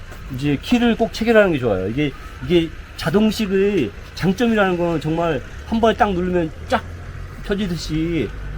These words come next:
이렇게 펴지지만, 단점은 자동식이라는 거는 어떤 그 원칙이라든가 힘의 한계를 벗어나면 자기도 모르게 이게 탁 튀어나와서 이게 벗어날 수 있다는 거죠. 그래서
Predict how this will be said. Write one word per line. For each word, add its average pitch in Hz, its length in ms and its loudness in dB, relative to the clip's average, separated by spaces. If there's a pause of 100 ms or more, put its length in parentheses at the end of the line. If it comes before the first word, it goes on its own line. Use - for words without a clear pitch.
(120)
이렇게 165 340 -2 (180)
펴지지만, 185 720 4 (640)
단점은 208 720 0 (380)
자동식이라는 190 600 0
거는 165 220 2 (540)
어떤 190 380 2 (180)
그 160 320 2
원칙이라든가 175 1120 4
힘의 226 500 0 (220)
한계를 247 380 2
벗어나면 165 640 4 (300)
자기도 202 540 4
모르게 170 640 4
이게 131 180 0
탁 - 260 -10
튀어나와서 180 480 0
이게 123 120 0
벗어날 135 300 -2
수 - 80 -4
있다는 104 260 -2
거죠. 90 240 -10 (380)
그래서 156 260 0